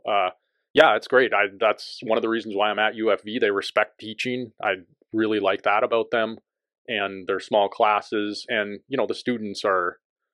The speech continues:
the students are great. Like, uh, they'll push you sometimes as an instructor, I've noticed. You know, they'll challenge you on stuff. I think that's probably true anywhere, but,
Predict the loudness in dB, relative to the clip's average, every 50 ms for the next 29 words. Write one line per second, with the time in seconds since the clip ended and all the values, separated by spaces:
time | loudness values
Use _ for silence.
0 | _ _ _ _ _ _ _ _ -8 -4 0 0 0 0 0 0 2 2 2 4
1 | 2 2 2 0 -2 -4 -4 -4 -4 -4 -4 -6 -4 -2 0 0 0 0 -2 -4
2 | -8 _ _ 0 4 6 6 6 6 4 2 2 2 0 -6 -2 -2 -2 -2 0
3 | 0 0 0 0 0 -2 -4 -4 -6 -6 -4 -6 -8 -8 -8 -6 -2 0 0 0
4 | 0 -2 -4 -4 -4 -4 -8 _ -8 -8 -6 -4 -4 -4 -2 -2 -2 -4 -6 -6
5 | -6 -4 -4 -2 0 0 0 0 -2 -4 -6 -2 0 0 0 0 -2 -6 -8 -8
6 | -6 -6 -6 -8 -8 -4 0 0 0 0 0 -2 -2 -2 -2 -2 -2 -2 -2 -4
7 | -8 _ -2 -2 -2 -2 -6 -8 -6 -2 -2 0 0 -2 -2 -2 -2 -2 -2 -2
8 | 0 -2 -2